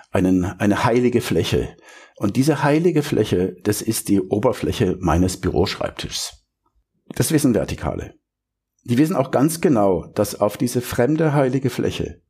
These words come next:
da kann ich nicht einfach irgendwas drauflegen, ohne dass mir die Inhaberin dieser Fläche die Erlaubnis gibt. Wenn ich das doch mache und dann keine Reaktion kommt, das ist ein Desaster. Und diese Steigerung, von der Sie jetzt reden,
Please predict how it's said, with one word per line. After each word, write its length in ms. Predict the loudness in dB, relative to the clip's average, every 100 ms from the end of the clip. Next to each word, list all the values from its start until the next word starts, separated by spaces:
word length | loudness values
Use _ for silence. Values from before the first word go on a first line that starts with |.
| _ _ _ _ _ -4
da 100 | -2
kann 340 | 0 2 0
ich 160 | 0 0
nicht 200 | -2 -2
einfach 340 | -2 -2 -2
irgendwas 360 | -2 -2 -2 -2
drauflegen, 760 | 2 2 0 -2 0 0 -2
ohne 280 | -2 0 2
dass 220 | 0 -2
mir 80 | -4
die 180 | 0 2
Inhaberin 540 | 4 4 2 0 -2
dieser 220 | -2 -6
Fläche 420 | -6 -6 -2 -4
die 140 | -2 0
Erlaubnis 480 | 2 0 -2 -6 -8
gibt. 300 | -12 -14 -20 _
Wenn 180 | 0 0
ich 80 | 2
das 260 | -2 -2
doch 260 | -2 -2 2
mache 460 | 0 2 -2 -4 -10 -20 -20 -20 -18 -2
und 180 | 0 2
dann 140 | 2
keine 280 | 2 0 2
Reaktion 640 | 2 0 0 0 2 0
kommt, 520 | 0 0 -2 -4 -14 _ _ _ _
das 160 | -6 -4
ist 100 | -4
ein 100 | 0
Desaster. 640 | 0 0 -2 -4 -8 -12 _ _ _ _ _ _
Und 420 | 0 0 -2 -10 _ _ _ -20
diese 360 | -8 -4 -2
Steigerung, 500 | 0 0 2 2 0
von 160 | 0 0
der 100 | 0
Sie 140 | 0
jetzt 280 | 0 0 -2
reden, 440 | -2 0 -2 -4